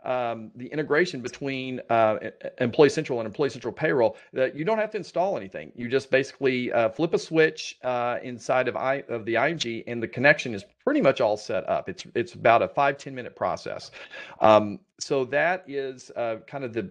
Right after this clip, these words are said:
the, uh, it's very qu-, very embedded between the two. Um, uh,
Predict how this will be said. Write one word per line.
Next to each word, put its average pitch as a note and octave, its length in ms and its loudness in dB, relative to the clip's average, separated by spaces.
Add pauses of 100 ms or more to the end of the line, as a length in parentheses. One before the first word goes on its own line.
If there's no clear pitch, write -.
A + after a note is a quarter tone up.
the, G#2+ 160 0 (320)
uh, A2+ 60 2
it's G2 260 6
very D#3 380 8
qu-, - 340 -10
very F3 380 -4
embedded B2 420 -6
between A2+ 320 -14
the F#2+ 80 -8
two. - 260 -6 (380)
Um, G#2 420 6 (480)
uh, A2+ 160 -6